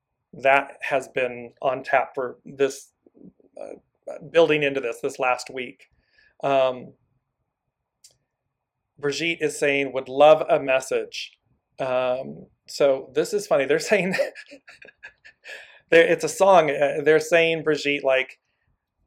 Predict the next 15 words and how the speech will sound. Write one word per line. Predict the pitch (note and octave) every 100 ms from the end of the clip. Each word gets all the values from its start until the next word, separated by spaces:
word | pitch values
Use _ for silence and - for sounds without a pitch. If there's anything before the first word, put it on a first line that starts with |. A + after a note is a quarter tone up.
| _ _ _
"Keep | F3+ F#3
on | E3 F#3 G3
trucking, | F#3+ D#3 - C3 C3 B2+ B2+ _
rolling | A#2 B2 F3 G3 F3+
down | F3+ G3 F#3
that | F#3 F3+ E3
road." | D#3 D3+ D3+ D#3+ _ _
I | -
think | E3 G#3
it's | -
from | C#3+
Smokey | - D#3 D#3 F3
and | D#3+
the | C#3+
Bandit | B2+ C3+ C3+ A#2